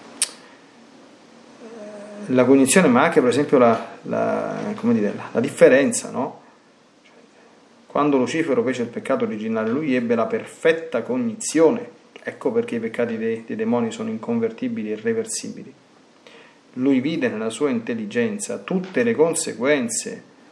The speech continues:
negative di quello che avrebbe fatto e l'ha fatto lo stesso, perché conoscere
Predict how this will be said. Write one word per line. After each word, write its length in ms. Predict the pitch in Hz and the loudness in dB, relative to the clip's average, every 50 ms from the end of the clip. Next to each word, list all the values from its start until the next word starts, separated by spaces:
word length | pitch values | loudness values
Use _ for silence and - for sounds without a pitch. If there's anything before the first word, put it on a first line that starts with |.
| - - _ _ _ _ | -20 -20 _ _ _ _
negative 920 | 127 127 139 165 185 202 196 180 147 143 127 - - 190 214 202 160 139 127 | -2 0 4 6 6 6 6 6 4 0 0 -2 -4 -4 -4 -2 -2 -2 -2
di 120 | 120 117 | -2 -4
quello 240 | 117 123 120 120 117 | -4 -4 -2 -2 -2
che 60 | 113 | -2
avrebbe 300 | 113 113 113 107 104 107 | -2 -2 -2 -4 -4 -10
fatto 440 | 104 - 117 110 104 101 - - - - _ _ _ _ - - _ _ _ _ _ - - - - _ _ - - - - - - - _ _ _ _ - - | -8 -8 -8 -10 -10 -12 -16 -20 -20 -20 _ _ _ _ -20 -20 _ _ _ _ _ -20 -20 -20 -20 _ _ -20 -20 -20 -20 -20 -20 -20 _ _ _ _ -20 -4
e 100 | - 120 | 0 2
l'ha 120 | 113 110 - | 2 2 2
fatto 280 | - - - - 117 | 0 -2 -2 -2 -4
lo 80 | 110 110 | -4 -4
stesso, 540 | - - - 131 120 - - - - - - - - - - - _ - - - - - - - - - - - - - - - - - - - - - - - - - - | -8 -6 -4 -4 -4 -4 -6 -8 -10 -14 -18 -20 -20 -20 -20 -20 _ -20 -20 -20 -20 -20 -18 -16 -18 -18 -18 -20 -20 -20 -20 -20 -20 -20 -20 -20 -20 -20 -20 -20 -20 -2 -2
perché 240 | 131 - - 127 | -2 2 2 2
conoscere 760 | 117 117 117 135 170 175 - - 160 151 - 135 127 - - | 4 6 6 6 6 6 6 6 6 6 8 6 4 2 0